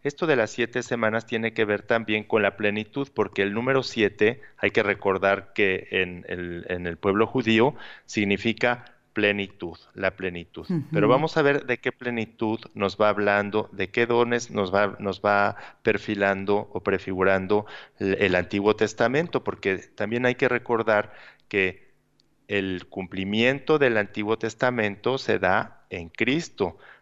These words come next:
Speaker 1: pero todo ya está anunciado ahí.
Speaker 2: Claro.
Speaker 1: Entonces, por eso nosotros sabemos que Cristo es el Mesías, que Cristo es nuestro Salvador,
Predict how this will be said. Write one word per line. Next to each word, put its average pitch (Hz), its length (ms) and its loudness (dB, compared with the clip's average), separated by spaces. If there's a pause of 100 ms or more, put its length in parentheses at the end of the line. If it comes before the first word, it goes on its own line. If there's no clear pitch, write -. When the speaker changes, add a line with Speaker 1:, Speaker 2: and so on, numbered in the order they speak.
Speaker 1:
pero 92 200 4
todo 120 420 6
ya 117 180 4
está 113 240 0
anunciado 110 600 0
ahí. 120 340 0 (140)
Speaker 2:
Claro. 143 360 -6
Speaker 1:
Entonces, 120 360 0
por 110 200 4
eso 110 200 0
nosotros 135 420 -8
sabemos 120 580 -2
que 107 140 -6
Cristo 98 320 -6
es 95 100 -4
el 92 120 -2
Mesías, 98 640 0 (800)
que 101 140 -2
Cristo 98 260 -2
es 104 100 0
nuestro 95 260 -2
Salvador, 98 580 4